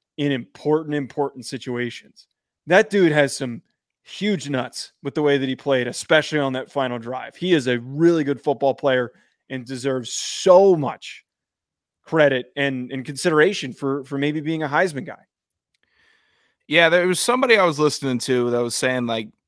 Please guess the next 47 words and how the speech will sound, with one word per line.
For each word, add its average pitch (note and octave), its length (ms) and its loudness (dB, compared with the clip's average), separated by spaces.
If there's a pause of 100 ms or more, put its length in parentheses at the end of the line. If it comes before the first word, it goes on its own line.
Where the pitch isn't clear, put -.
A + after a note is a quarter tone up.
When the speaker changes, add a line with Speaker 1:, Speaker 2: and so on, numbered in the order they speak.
(140)
Speaker 2:
Dylan B2 300 -4
Gabriel A#2+ 400 -4
had A#2 140 -4
to A#2 80 -8
really A#2 180 -4
prove B2 400 -4
it A#2+ 200 -4
to A#2+ 100 -10
get A#2 160 -4
in A2 100 -4
some G#2+ 180 -8
certain G#2 380 -6
book, G#2+ 640 -6 (140)
uh, F#2+ 360 -4
last G#2+ 420 -6
week. G2+ 560 -8
And, G#2 340 -10
you G2+ 80 -8
know, D2+ 320 -8 (1000)
I D3 520 4
think G#3 180 -4
he C#4+ 100 0
might G#3+ 120 4
Speaker 1:
By B3+ 80 8
the G3+ 60 6
Speaker 2:
have. G#3 80 2
Speaker 1:
way, G#3 100 4
you G#3+ 180 2
were C4 140 6
clowning F#3 480 4
those D#3 180 -2
comments, D3 480 0
by C3 220 2
the B2+ 100 -4
way, B2+ 260 -4
of, B2 260 -12
of A#2+ 380 -10
last C3+ 320 -4
week's B2 200 -10
preview, A#2+ 560 -8
that B2 180 -6
you, C3+ 200 -6
your C#3+ 340 -4
stupid C#3+ 420 -2
ass C3+ 300 0
was B2 180 -10
like, B2+ 240 -6